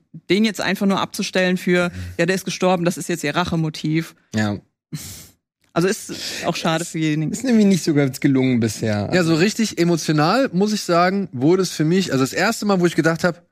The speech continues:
Speaker 3: Och, das finde ich jetzt, das finde ich jetzt aber echt sweet und sympathisch. Das war, wenn Elrond und Durin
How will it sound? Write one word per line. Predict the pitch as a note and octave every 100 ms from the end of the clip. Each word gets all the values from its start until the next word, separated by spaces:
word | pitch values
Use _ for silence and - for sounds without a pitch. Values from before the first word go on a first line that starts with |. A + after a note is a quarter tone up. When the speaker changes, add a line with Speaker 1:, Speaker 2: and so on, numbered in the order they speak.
| _ _ _ _ -
Speaker 3:
Och, | -
das | -
finde | - F3
ich | E3+
jetzt, | A#2 - - -
das | B2
finde | - G3+
ich | D3
jetzt | A2+
aber | A2
echt | G#2+ -
sweet | - - - A#2 B2+ A2+
und | A2
sympathisch. | G2+ G#2 G2+ A#2+ A2+ A2 - _ _ _ -
Das | A2+ -
war, | G#2 G#2+ C#3
wenn | C3+
Elrond | - A2 C#3 D#3+ G3+ A3 - _
und | B2+ A2 G2
Durin | A#2 C#3 D3+ E3 F3